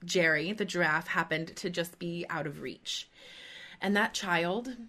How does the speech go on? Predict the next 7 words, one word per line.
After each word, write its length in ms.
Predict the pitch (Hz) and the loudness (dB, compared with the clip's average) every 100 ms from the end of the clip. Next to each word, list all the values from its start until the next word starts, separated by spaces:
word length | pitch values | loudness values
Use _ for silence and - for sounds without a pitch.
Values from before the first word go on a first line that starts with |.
| _ - | _ -2
this 200 | 180 175 | -2 -2
four-month-old 580 | - 185 196 220 208 196 | 2 4 4 0 -2 -2
child, 360 | 156 147 143 - | -2 -2 -4 -8
spent 400 | - 165 160 - | -2 -2 -2 -10
forty 640 | - - 202 220 240 262 - - | -8 0 4 4 2 0 -4 0
uninterrupted 680 | 170 226 247 240 226 247 220 | 2 4 4 2 0 0 0
minutes 640 | 180 147 208 - - | 0 -2 -6 -10 -16